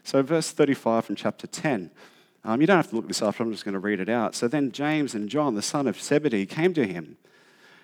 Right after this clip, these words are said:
And they said, 'Teacher,' they said, 'we want you to do whatever we ask.'" And they're saying this to Jesus, right? "Oh, just, you know, give us some, give us some favors here. We deserve it." Verse thirty-six, "What do you want me to do for you?" Verse thirty-seven,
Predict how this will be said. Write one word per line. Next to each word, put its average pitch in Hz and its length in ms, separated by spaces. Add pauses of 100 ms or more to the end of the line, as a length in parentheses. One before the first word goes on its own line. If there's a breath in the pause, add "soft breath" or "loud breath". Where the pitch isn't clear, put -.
(120)
And 110 140
they 117 120
said, - 280
'Teacher,' 156 320
they 98 160
said, 113 220
'we 117 80
want 127 260
you - 60
to 110 100
do 110 160
whatever 104 580
we 101 160
ask.'" 107 380
And 170 100
they're 175 80
saying 240 260
this - 120
to 98 80
Jesus, 104 400
right? 123 220
"Oh, 117 140
just, - 220 (200)
you 117 100
know, 104 180
give 139 200
us 110 80
some, 95 200 (280 soft breath)
give 165 100
us 143 80
some 92 100
favors 135 380
here. 95 180
We 113 120
deserve 98 400
it." 92 200 (420 loud breath)
Verse 135 220
thirty-six, 131 580 (460 loud breath)
"What 107 200
do 113 80
you 120 40
want 143 120
me 156 80
to 151 80
do 214 180
for 139 140
you?" 85 260 (920)
Verse 113 240
thirty-seven, 104 640